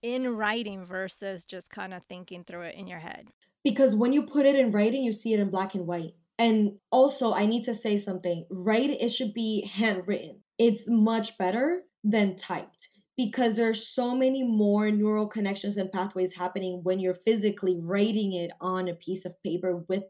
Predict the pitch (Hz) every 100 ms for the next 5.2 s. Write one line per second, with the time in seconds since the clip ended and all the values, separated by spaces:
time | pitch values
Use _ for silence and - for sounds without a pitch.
0 | - 180 175 170 165 190 185 185 190 180
1 | 190 220 294 294 - - 214 196 254 233
2 | 220 226 214 220 208 202 196 196 185 208
3 | - 214 233 226 - 190 196 - 294 269
4 | 226 214 214 208 208 185 202 185 175 180
5 | 170